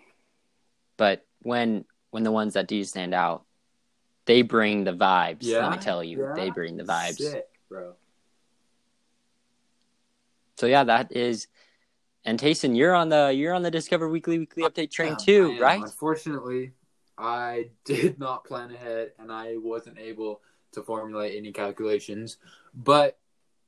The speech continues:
Speaker 2: rest assured, I will let, I will,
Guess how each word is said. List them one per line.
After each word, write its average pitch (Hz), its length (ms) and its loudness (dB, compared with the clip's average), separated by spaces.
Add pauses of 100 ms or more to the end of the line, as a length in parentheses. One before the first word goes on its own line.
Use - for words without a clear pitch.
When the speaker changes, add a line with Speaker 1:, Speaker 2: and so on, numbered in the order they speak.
Speaker 2:
rest 123 280 -12
assured, 107 460 -10 (1080)
I 101 300 -8
will 92 280 -10
let, 101 300 -10
I 98 140 -12
will, 90 280 -14